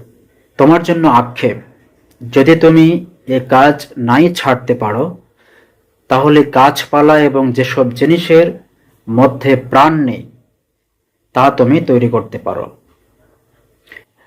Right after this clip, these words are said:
তো এই হাদিসটি থেকে যেটি বোঝা গেল সেটি হচ্ছে যে প্রাণীর ছবি তৈরি করা এবং তা ক্রয় বিক্রয় করা হারাম। তবে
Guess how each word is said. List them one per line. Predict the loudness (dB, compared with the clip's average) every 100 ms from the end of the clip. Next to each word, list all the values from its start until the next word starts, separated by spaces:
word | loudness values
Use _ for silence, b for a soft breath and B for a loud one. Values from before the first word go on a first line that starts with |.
| -6
তো |
এই | 0 2
হাদিসটি | 2 0 0 -2 -4
থেকে | -2 0 0
যেটি | 2 -2 2 2 2
বোঝা | -2 0 2
গেল | 2 2
সেটি | 0 -4 -2
হচ্ছে | -2 0 0 0 -4 _ _ _ _ _ _ _ -10
যে | -2 0
প্রাণীর | -2 -4 0 2 2 -2 -6 -16
ছবি | -4 -2 -2 -4 -6 -12 _ _ _ _ _ _
তৈরি | -4 0 0
করা | 2 2 2 -4 _
এবং | -8 -6 -6
তা | -4 -6 -6
ক্রয় | -2 2 2
বিক্রয় | 0 -2 0 2
করা | 2 -2 -2 -6 _ _ _ -8
হারাম। | -4 -4 -8 _ _ _ _ _ _ _ _ _
তবে | 0 4 4